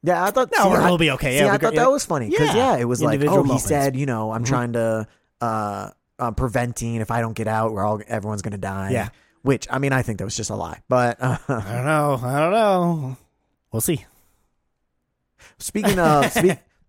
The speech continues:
Speaker 1: speaking of, uh, T-Lat, you
Speaker 2: Mm-hmm.
Speaker 1: wanna grade it?
Speaker 2: Uh, yeah, let's, uh, let's do some gradings, unless you have, uh, another hour you wanna talk about.
Speaker 1: Nope, that's why I transitioned.
Speaker 2: <laughs> What we rated.
Speaker 1: What we grade.
Speaker 2: What we grade. What we grade.
Speaker 1: W W G.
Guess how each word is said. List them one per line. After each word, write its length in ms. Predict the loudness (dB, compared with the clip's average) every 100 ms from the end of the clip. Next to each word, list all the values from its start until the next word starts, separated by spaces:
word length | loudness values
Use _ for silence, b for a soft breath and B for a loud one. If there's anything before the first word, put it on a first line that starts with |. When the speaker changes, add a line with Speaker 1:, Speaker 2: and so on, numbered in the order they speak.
| _
Speaker 1:
speaking 380 | -6 0 0 2
of, 280 | 2 2 2
uh, 300 | 0 -2 -8 -10
T-Lat, 460 | -4 -2 -2 -4 -6
you 60 | -4
Speaker 2:
Mm-hmm. 60 |
Speaker 1:
wanna 140 | -2 -2
grade 240 | -2 -2
it? 120 | -6 _ _ _ _ _
Speaker 2:
Uh, 220 | 0 0 2
yeah, 180 | -2 0
let's, 320 | -2 0 2
uh, 160 | 2 2
let's 200 | -2 -2
do 80 |
some 160 | -2 -2
gradings, 440 | -2 -4 -6 -8
unless 300 | -6 -4 -4 -4
you 60 |
have, 360 | -2 -4 -6 -10
uh, 480 | -8 -6 -6 -6 -6
another 280 | -4 -4 -4
hour 260 | -4 -2
you 140 | -4 -4
wanna 140 | -6
talk 200 | -6 -8
about. 300 | -6 -8 -8 _ b b b -6
Speaker 1:
Nope, 280 | -4 -2 -2
that's 180 | -2
why 140 | 0 -2
I 60 |
transitioned. 680 | -4 -8 -6 -4 -4 -4 -6 -8
Speaker 2:
<laughs> 20 | _
What 320 | -4 -2 -2 -4
we 300 | -6 -4 -6
rated. 920 | -8 -4 -2 -2 -4 -4 -6 -8 -10 B B B B B B _ _
Speaker 1:
What 260 | -4 -4 -2
we 180 | -2 -2
grade. 340 | -4 -8 -8 -18 _
Speaker 2:
What 200 | -16 -12
we 100 | -10
grade. 300 | -8 -10 -12 _
What 120 | -2 0
we 120 | 0
grade. 0 |
Speaker 1:
W 220 | 0 0 0
W 0 |
G. 300 | -2 -4